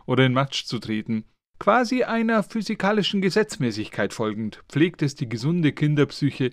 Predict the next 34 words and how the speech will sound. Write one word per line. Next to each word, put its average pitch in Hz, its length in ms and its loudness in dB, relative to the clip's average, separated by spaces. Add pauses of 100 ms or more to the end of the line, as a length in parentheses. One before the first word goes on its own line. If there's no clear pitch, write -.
(140)
im 202 160 0
Garten 104 480 2
dreckig - 400 -8
zu 117 180 -4
werden. 104 420 -4 (640)
Bälle 107 260 0
sind 120 200 -6
zum 156 140 0
Spielen 220 340 0
da, 196 280 4 (240)
Stofftiere 131 560 2
zum 156 180 2
Kuscheln 196 460 4 (220)
und 196 200 4
Matsch 107 420 2
zum 175 200 2
Reinspringen. 117 720 0 (320)
So 233 160 0
wurde 240 180 2
die 175 120 0
Welt 202 180 2
nun 208 120 0
einmal 170 220 2
geschaffen, 156 540 -2 (200)
da 190 120 8
haben 175 200 6
Kinder 185 260 2
keine 127 260 0
Wahl. 185 400 -4 (1200)
Moderne 247 540 4
Eltern 226 460 2
sorgen 175 460 2
daher 120 420 0
vor. - 340 -6